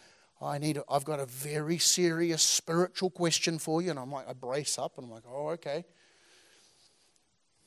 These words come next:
I'm, I'm getting ready for, like, Satan appeared in their room and he tried to threaten them, whatever.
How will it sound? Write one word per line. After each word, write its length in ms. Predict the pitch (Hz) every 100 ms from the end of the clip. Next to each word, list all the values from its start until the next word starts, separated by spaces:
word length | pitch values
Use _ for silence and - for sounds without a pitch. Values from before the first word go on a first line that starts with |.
| _ _ _ _ _ _ _ _
I'm, 200 | 165 156 156
I'm 180 | 175 170
getting 280 | 185 175 165
ready 220 | 170 170
for, 140 | 156
like, 200 | 156 156
Satan 340 | - 170 170 165
appeared 280 | - 170 160
in 80 |
their 120 | 165 156
room 260 | 165 170
and 80 | 151
he 40 |
tried 220 | 139 160 147
to 60 |
threaten 300 | - 165 151
them, 140 | 160 156
whatever. 400 | 160 160 147